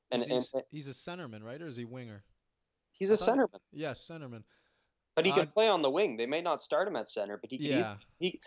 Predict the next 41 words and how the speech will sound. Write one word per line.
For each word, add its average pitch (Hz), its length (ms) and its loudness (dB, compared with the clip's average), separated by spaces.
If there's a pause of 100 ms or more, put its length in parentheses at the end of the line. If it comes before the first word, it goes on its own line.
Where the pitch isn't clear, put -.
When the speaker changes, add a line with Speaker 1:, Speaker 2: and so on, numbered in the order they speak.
(200)
Speaker 1:
like, 147 180 4
I'm 185 140 4
telling 202 340 4
you, 104 100 0
that 120 240 2
third 175 260 2
line, 185 420 4
you 170 80 0
put, - 180 -2
you 175 120 0
put - 240 2
Kempe 190 600 4
and 123 100 0
him 170 260 0
as 143 140 2
your 127 120 4
third 160 280 4
line, 156 380 4 (380)
that, - 160 2
that's 190 200 2
a 196 40 2
solid 196 400 4
third 185 200 2
line. 170 340 2 (340)
And 127 160 2
then, 131 100 4
Speaker 2:
Kick 139 80 2
Speaker 1:
and 139 100 4
then 139 120 4
Speaker 2:
out, 139 120 -2
Speaker 1:
you 120 60 -6
Speaker 2:
uh, 110 200 -4
Trevor 113 320 -6
Lewis 117 380 -10
is 110 100 -10
out 117 140 -8
of 123 80 -10
there? 139 220 -12 (480)
Speaker 1:
No, 277 180 6
Trevor 214 360 6
Lewis 220 460 2